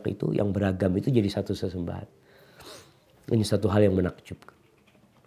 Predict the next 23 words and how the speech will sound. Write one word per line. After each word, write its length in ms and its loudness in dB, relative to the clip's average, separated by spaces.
Artinya 400 12
mereka 160 10
faham 320 10
kalau 160 10
mereka 240 10
mengatakan 400 10
la 160 12
ilaha 240 12
illallah, 320 12
mereka 320 0
tidak 240 2
boleh 400 6
meyakini 640 0
ada 480 2
yang 160 0
berhak 400 -2
disembah 480 -2
selain 320 -8
Allah. 320 -16
Dia 160 6
tidak 240 2
boleh 240 8
mengagungkan 800 2